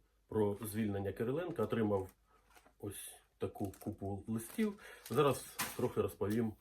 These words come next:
хто що пише. Пам'ятаєте історію, коли я звернувся, е, в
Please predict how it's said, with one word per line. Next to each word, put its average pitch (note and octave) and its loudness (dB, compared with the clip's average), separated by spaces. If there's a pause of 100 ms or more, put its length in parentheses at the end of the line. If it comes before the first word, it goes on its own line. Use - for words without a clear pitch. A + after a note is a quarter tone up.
(280)
хто - -2
що - 2
пише. - -8 (560)
Пам'ятаєте F#3 0
історію, C#3 0
коли B2+ 2
я B2+ 4
звернувся, A#2+ 0
е, A2 2 (1040)
в G#2+ 2